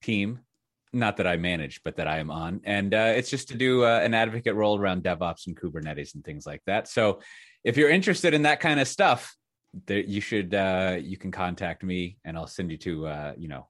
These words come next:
whatever. We have double referral bonuses now.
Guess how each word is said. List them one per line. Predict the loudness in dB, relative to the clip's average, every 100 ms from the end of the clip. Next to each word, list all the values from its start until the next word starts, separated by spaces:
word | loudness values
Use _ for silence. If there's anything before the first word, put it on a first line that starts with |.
| _
whatever. | -10 -6 -4 -4 -6 -8 -20 -8 0
We | 4
have | 4 4
double | 4 6 6
referral | 4 4 2 2
bonuses | 2 0 -2 -8 -10
now. | -10 -10